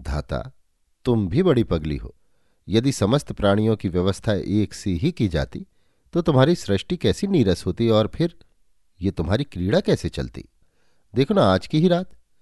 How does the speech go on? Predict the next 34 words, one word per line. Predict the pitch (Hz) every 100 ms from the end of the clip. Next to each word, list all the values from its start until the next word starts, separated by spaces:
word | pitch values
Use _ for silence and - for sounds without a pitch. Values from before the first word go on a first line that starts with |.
| _ _ _ _ _ 92
गंधमादन | 110 156 143 127 120 131
में | 131 113
देवबालाओं | 113 120 104 107 113 101
का | 85
नृत्य | 90 175 -
और | 110 85 73 60 _ _ _ _ -
असुरों | 107 - 123
के | 98 87
देश | 110 135 -
में | 87 69
राज्य | 87 87 - 67
विप्लव | 73 76 104 156
हो | 156
रहा | 151 156 175
है। | 214 - _ _ _ _ _ _ _ -
अतलांत | 123 143 151 135
समुद्र | - - 101 82 -
सूख | - 120 113
रहा | 185 156 180
है, | 131 - - _ _ _ 101
महामरुस्थल | 123 143 117 107 - - 147
में | 135 67 - _ _ -
जल | 135
की | 127 101
धाराएं | 85 98 95 76
बहने | 69 71 104
लगी | 107 80 67
हैं | 53 - _ _ _ _ -
और | 85 - -
आर्यावर्त | 95 98 104 87 113 -
के | - 104
दक्षिण | 76 90 - 90
विंध्य | 73 120 135
में | 135 80